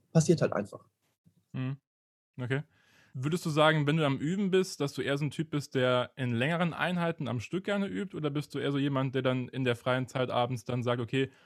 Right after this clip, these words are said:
Speaker 2: ich mache eine halbe Stunde das, kurz Pause, halbe Stunde das, kurz Pause und dann vielleicht noch was anderes? Oder eher so lieber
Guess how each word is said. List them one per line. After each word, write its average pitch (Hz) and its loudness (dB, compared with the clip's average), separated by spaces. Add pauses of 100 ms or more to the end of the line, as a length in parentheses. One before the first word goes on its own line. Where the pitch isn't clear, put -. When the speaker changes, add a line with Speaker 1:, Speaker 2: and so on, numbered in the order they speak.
(160)
Speaker 2:
ich - -12
mache 123 -2
eine 117 0
halbe 123 0
Stunde 120 -4
das, 135 0
kurz 117 -8
Pause, 123 -2
halbe 117 -6
Stunde 117 -8
das, 117 -6
kurz 117 -10
Pause 120 -4
und 117 -8
dann 113 -6
vielleicht 113 -8
noch 120 -8
was 113 -6
anderes? 135 -4
Oder 120 -2 (180)
eher 120 -2
so 123 -4
lieber 117 -2